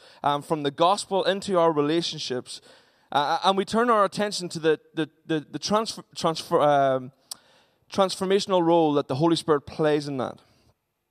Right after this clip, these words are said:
And today's passage, it, it, it really invites us to walk in His Spirit, to walk in His Spirit. A-, and when we do that, we exceed the limitations that,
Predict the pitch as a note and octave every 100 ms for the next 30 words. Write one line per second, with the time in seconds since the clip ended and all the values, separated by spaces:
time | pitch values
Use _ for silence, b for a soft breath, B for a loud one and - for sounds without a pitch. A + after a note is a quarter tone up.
0 | _ _ _ _ _ _ _ - _ _
1 | _ _ _ - E3 G3 A3+ B3 - -
2 | G#3 G#3+ E3+ D3 D#3+ F3 F3 E3 D#3+ A3+
3 | C4+ C4 G3 D3+ E3 F3+ - D#3 B2+ -
4 | - - b b b - D3+ C3+ C#3+ E3
5 | F3 - D3 C#3 C3+ - - - B2 A2+
6 | - _ _ _ _ _ _ _ _ -
7 | C#3 C3+ D3+ D#3+ C#3 C3 A2+ - A#2+ A2
8 | - _ _ b b b b b F#3 F#3
9 | G#3+ A#3 A#3 G3 C4 C#4 G#3+ G3 G3+ -
10 | - A#3+ C4 G3 G3+ A3 A3 - G3+ G3+
11 | F#3+ F3 E3+ -